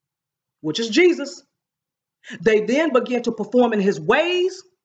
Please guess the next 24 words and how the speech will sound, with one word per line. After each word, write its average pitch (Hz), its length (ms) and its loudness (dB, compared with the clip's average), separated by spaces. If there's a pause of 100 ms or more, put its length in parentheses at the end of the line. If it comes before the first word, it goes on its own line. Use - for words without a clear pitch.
(580)
Those 165 200 2
are 247 40 4
the 277 160 4
acts. - 440 -2 (800)
And 220 160 0
then 233 140 0
the 208 80 -2
results, 180 760 -4 (680)
the 170 100 -2
signs 214 400 -2
and 220 180 -2
wonders. - 460 -10 (760)
We 294 140 4
got 262 100 2
a 208 40 0
mighty 233 280 -2
God. 196 360 -2 (920)
Now, 214 360 0 (260)
back 196 240 0
to 294 60 -8
this, 226 220 0
"knowing 294 400 2 (180)
his 269 220 0
ways 226 480 2